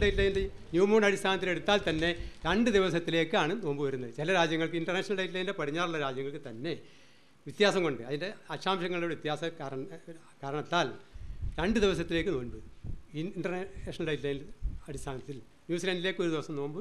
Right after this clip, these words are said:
മറ്റേ വേറെ ദിവസം നോമ്പ്. അപ്പോൾ അതിൻ്റെ വൈരുദ്ധ്യമാണ് ഈ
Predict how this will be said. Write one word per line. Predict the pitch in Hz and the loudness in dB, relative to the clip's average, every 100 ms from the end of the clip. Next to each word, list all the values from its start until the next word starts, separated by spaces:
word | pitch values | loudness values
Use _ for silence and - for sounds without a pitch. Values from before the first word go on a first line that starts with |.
| 247 | -10
മറ്റേ | 139 143 143 147 220 - - - - - | -12 -10 -10 -12 -18 -20 -20 -20 -16 -8
വേറെ | 147 170 - | -8 -8 -10
ദിവസം | 131 139 120 | -10 -10 -10
നോമ്പ്. | 117 104 - - | -12 -16 -20 -12
അപ്പോൾ | 160 | -8
അതിൻ്റെ | 175 175 | -6 -2
വൈരുദ്ധ്യമാണ് | 165 165 180 147 226 | -4 -2 -2 -2 -6
ഈ | 170 | -6